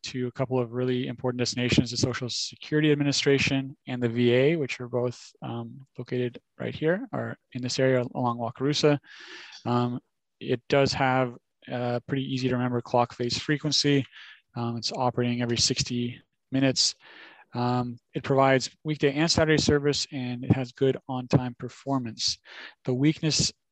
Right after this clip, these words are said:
is, first of all, in its ridership. So, um, it averages two point eight riders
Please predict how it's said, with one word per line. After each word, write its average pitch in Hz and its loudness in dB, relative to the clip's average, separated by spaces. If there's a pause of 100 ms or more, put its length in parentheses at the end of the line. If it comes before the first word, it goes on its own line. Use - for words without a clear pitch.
(100)
is, 139 0 (240)
first 135 -4
of 139 -2
all, 135 0 (140)
in 127 -8
its 120 -6
ridership. 143 4 (180)
So, 127 -2
um, 123 -4
it 135 -2
averages 123 2
two - -8
point 127 -4
eight 123 -2
riders 123 2